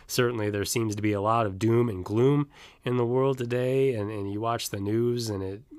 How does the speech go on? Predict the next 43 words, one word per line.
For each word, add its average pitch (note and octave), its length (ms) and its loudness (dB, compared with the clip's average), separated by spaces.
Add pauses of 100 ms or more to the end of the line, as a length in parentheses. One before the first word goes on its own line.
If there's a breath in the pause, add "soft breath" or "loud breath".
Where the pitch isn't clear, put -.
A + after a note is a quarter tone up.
(100)
even, G#2 400 -4 (400 loud breath)
it G2+ 240 -10
takes A2 260 -2
that G#2+ 160 -2
even G#2+ 240 0
further A#2 460 2
sometimes F#2+ 480 -2
with G2 100 -10
the F#2+ 80 -6
doom G#2+ 320 0
and G2+ 100 0
gloom. G#2+ 460 2 (380 loud breath)
A-, A#2 60 -8
and A2+ 500 -6
yet A#2+ 260 -2
we B2 80 -2
can C#3 180 -2
look C3+ 200 -2
at C3+ 80 0
all B2+ 180 0
this B2 460 -2 (360 loud breath)
a-, C3 60 -10
and A2+ 420 -6
through C#3 220 -2
the A#2 160 0
eyes A#2+ 280 0
of G2 100 -6
faith C3 420 -2 (540 soft breath)
and, A#2 320 -4
and A2 160 -4
be B2 80 2
able B2+ 140 0
to A#2 80 -2
say, B2 280 0
"You A#2 120 0
know A#2+ 120 0
what? C#3+ 280 -2 (220)
I C3 120 -2
will C3+ 140 0
rejoice A#2+ 540 -2
in A#2+ 100 -2
the A2+ 80 -2
Lord. C3+ 360 -4